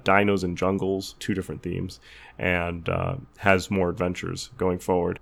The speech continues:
But yeah, so, and then I believe, um, the pirate is, um, Redbeard, who is a Lego with a peg leg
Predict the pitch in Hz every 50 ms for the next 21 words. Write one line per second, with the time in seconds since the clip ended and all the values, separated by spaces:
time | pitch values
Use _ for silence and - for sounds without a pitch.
0 | - - - 131 135 139 120 95 - - - 113 107 104 95 - - - 120 120
1 | 120 120 110 107 120 113 110 - 107 113 113 110 113 - 113 110 113 123 131 131
2 | 127 113 - - - - 104 104 104 101 101 98 95 92 92 90 - - - 101
3 | 101 95 92 90 - - - - 110 107 101 95 92 90 87 - - - - -
4 | 107 101 95 85 - - - - - 92 90 90 87 87 87 87 87 90 90 90
5 | - - - 101 98 95 - 87 90 90 87 92 90 92 - - - - - 107
6 | 101 98 95 92 85 - 92 90 90 90 90 87 87 - - - 101 101 104 104
7 | 87 98 90 90 92 92 - - - - 101 98 98 - - - 101 98 85 92
8 | 90 90 87 87 87 90 -